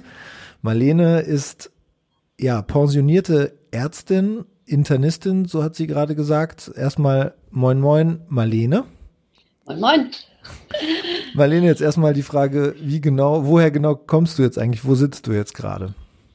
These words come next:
Speaker 2: Ich sitze jetzt in mei-, in meinem kleinen Haus in Stora Björstad. Das ist, gehört zum Kreis Askersund, direkt am Nordufer des Wetternsees.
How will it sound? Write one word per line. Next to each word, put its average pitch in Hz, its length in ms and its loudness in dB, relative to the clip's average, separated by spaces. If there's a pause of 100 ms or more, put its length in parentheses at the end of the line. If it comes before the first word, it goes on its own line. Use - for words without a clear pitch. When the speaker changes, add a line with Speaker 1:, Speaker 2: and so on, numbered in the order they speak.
(960)
Speaker 2:
Ich 196 160 -4
sitze 226 280 -2
jetzt 196 420 -4
in 208 300 0
mei-, 180 600 0
in 180 220 -4
meinem 180 260 -2
kleinen 190 380 0
Haus 294 460 -4
in 220 260 0
Stora 240 960 0
Björstad. 240 640 0 (100)
Das 226 200 -4 (100)
ist, 208 500 -4
gehört 208 300 0
zum 185 220 -8
Kreis 180 380 -4
Askersund, 190 680 -2
direkt - 580 -4
am 175 160 -6
Nordufer 165 440 -8
des 160 200 -10
Wetternsees. 269 680 -2